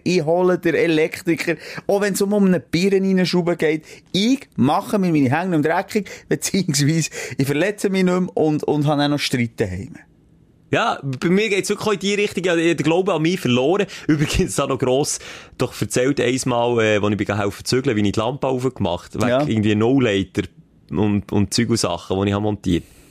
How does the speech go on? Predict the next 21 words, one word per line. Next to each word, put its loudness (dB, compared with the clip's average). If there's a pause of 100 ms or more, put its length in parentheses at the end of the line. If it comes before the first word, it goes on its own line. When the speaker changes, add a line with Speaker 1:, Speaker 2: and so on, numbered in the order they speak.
Speaker 2:
Hast -6
du -2
genau -2
verkehrt -6
gesagt. -8 (260)
Meldet -2
sich -4
jetzt -4
seit -2
Tagen -2
jeder 0
Elektriker -2
da -4
auf -2
unsere, -2 (220)
jeder 0
Elektrikerstündler -2
sagt -2
mir, -4
«Du 0
Schelker, -2